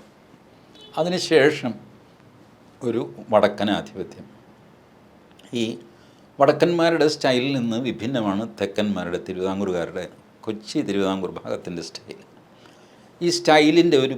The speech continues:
മിക്സ് വന്നാലേ പാർട്ടിയിലും ഒരു ബാലൻസ് വരുള്ളൂ. This equally applies to ബി ജെ പി കേട്ടോ. ബി ജെ പിയിൽ നോക്കിക്കോളൂ, പേരെടുത്ത നേതാക്കൾ മുഴുവൻ വടക്കന്മാരാണ്. വടക്കന്മാർ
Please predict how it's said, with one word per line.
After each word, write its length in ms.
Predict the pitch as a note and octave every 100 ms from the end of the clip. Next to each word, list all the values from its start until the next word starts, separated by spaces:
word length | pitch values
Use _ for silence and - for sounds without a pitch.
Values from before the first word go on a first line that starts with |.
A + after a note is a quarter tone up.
| A#2
മിക്സ് 360 | A2 - - C3+
വന്നാലേ 420 | G#2+ F#2 F#2 F#2 F#2 - - _ _ -
പാർട്ടിയിലും 600 | A#2 A2+ B2+ B2+ C3+ F2+ G2 -
ഒരു 100 | G2 F#2
ബാലൻസ് 480 | F2+ F2 G#2 F#2+ - F2
വരുള്ളൂ. 220 | E2+ E2+ - - - - _ _ _ - - _ -
This 140 | E3+ D#3+ D3+
equally 360 | - G3+ G3 G#3+
applies 380 | C#3 - E3+ E3+ -
to 60 | G#3+ G3+
ബി 80 | G#2+
ജെ 60 | F#2+ F#2
പി 80 | F2
കേട്ടോ. 220 | E2+ - - _ _ _ _ - _ _ -
ബി 80 | C3+
ജെ 80 | F3+ F3+
പിയിൽ 140 | F3 E3
നോക്കിക്കോളൂ, 420 | B2 F#2 - F2 - - _ _ _ - - _ _ -
പേരെടുത്ത 680 | D3+ C#3+ F3+ G3 G3+ G3+ G#3+ G3+
നേതാക്കൾ 520 | F3 A#2+ A2+ G#2 F#2+ - - _ _ _ _ -
മുഴുവൻ 300 | A2 B2+ C3 D3
വടക്കന്മാരാണ്. 600 | - - F#2 D#2 - - - _ _ _ _ _ _ _ _ _ _ - - _ -
വടക്കന്മാർ 580 | B2+ D3 D3+ F#3+ F#3 F3+